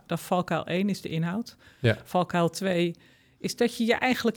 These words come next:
Speaker 1: toch niet helemaal goed had voorbereid.
Speaker 2: Mag ik eventjes terug naar de inhoud? Wat, wat
Speaker 1: Ja.
Speaker 2: gebeurt er dan met de inhoud? Want, want, eh, oké, valkuil één is de inhoud. Wat over inhoud? Is dat dan,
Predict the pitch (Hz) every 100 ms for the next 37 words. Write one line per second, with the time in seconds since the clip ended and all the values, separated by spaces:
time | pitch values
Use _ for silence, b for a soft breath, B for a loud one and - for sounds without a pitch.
0 | - - - 220 202 220 214 196 - 190
1 | 165 - 285 208 156 156 190 254 - 131
2 | - 165 120 117 127 113 101 110 110 92
3 | 131 - - 127 131 131 123 123 147 131
4 | 123 120 117 120 - 156 107 87 131 -
5 | 117 104 113 113 104 127 110 120 120 135
6 | 135 117 117 113 110 107 127 123 131 131
7 | - - - 110 143 143 131 123 117 151
8 | 143 104 113 110 127 127 123 117